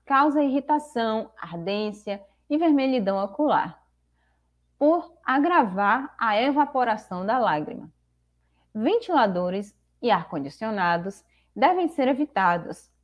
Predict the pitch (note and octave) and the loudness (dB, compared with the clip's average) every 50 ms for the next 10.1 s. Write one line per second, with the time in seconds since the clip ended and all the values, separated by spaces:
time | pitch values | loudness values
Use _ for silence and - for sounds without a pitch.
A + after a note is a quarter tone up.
0 | _ - C#4 D4+ E4+ D#4 D#4+ D4 - - - G3+ G3+ G3+ - A#3+ B3 A#3+ B3 C#4+ | _ -2 0 0 2 2 0 0 -2 -4 -6 -6 -6 -4 -4 -4 -4 -4 -2 -2
1 | G4 G4+ G4 F#4 F4 C4+ A3 F#3+ F#3 F#3 G3 A3+ A#3 - _ - C#4+ D4+ B3+ A3 | -2 0 0 2 2 2 2 2 2 2 2 -2 -6 -10 _ -4 -4 -2 0 0
2 | G3+ F3 E3 D3 - - - - _ _ _ _ _ _ _ _ _ _ _ - | 0 0 0 -2 -2 -8 -16 -20 _ _ _ _ _ _ _ _ _ _ _ -10
3 | F#3 F#3 F3+ F3+ F3+ - B3 B3 - A3+ G3+ G3+ G3 G3 G3 A3 A3+ B3 _ _ | -6 -4 -4 -4 -6 -8 -10 -6 0 2 4 4 4 2 2 -2 -10 -12 _ _
4 | - C#4+ C4+ C#4 D#4+ G4 F4 F4+ E4+ B3 C4 - - E4+ D4 B3+ B3+ D4+ F#4 F#4 | -2 0 2 4 4 2 2 2 0 -2 -2 -2 0 0 2 2 2 2 2 2
5 | F4 B3+ C4 B3 A3 F#3+ E3+ F3+ - G#3 - - G3 G#3 A3 A3 G#3 G#3+ - - | 0 0 0 0 0 -2 -4 -6 -10 -14 -14 -8 -4 -2 -2 -2 -4 -6 -10 -14
6 | - _ - A#3+ A#3 B3+ B3+ C4 B3 B3+ G#3+ F#3+ F3+ F3+ - _ - F3 E3+ E3 | -16 _ -6 -2 -2 0 0 -2 -4 -4 -8 -8 -8 -8 -12 _ -12 -10 -10 -8
7 | D#3+ E3 E3 E3 F3+ G3 A#3+ C4+ D4+ D4 C#4 C#4 A#3 G3 F3 D#3+ E3+ - - - | -6 -4 4 6 6 6 6 6 2 2 2 2 0 0 -2 -2 -4 -4 -18 -18
8 | - F#3 _ - B3+ A3+ G3 D#3+ D#3+ E3+ - - _ _ _ _ _ _ - B3 | -18 -18 _ -4 -2 0 0 2 0 -2 -4 -8 _ _ _ _ _ _ -6 -4
9 | C#4+ D4+ - _ _ _ - C4+ D#4 F#4 F4 D4 B3+ B3 B3 C4+ C4+ - - D3 | -4 -4 -4 _ _ _ -4 -2 -2 2 4 2 4 4 2 0 -2 -2 -2 -4
10 | C3+ - | -4 -4